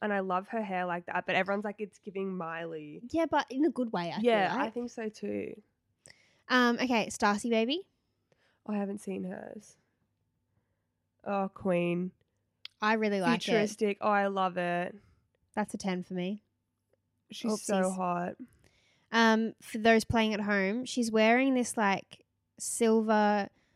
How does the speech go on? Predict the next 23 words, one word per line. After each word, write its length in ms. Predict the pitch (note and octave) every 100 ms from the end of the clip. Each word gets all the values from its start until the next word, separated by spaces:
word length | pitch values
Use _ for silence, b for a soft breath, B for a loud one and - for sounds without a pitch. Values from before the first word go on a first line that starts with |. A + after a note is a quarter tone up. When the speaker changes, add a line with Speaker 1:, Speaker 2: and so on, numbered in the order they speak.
| _
Speaker 2:
like, 120 | A3
that 180 | A3+ G#3+
chainmail 680 | - G#3 G#3+ B3 B3 B3 B3
kind 280 | - A#3+ A#3+
of 80 | A3+
vibe, 420 | A#3 A3 A3 G#3+ - _ _ _ _
drapey 580 | A#3+ A3+ A3+ - A3+ G#3+ -
top, 500 | G#3 G#3 F4 - - B B B
and 100 | A3+
it 60 | A#3
stops, 220 | C#4 B3+
like, 160 | B3 A3+
at 100 | A#3+
her 80 |
belly 160 | A3+ A3+
button, 140 | A3+ A#3+
and 80 |
then 60 | A#3+
she's 140 | A3+
got 140 | - A3
a 60 |
little 220 | A3 A3 G#3+
pleated, 720 | - B3 G#3+ - G#3 G3+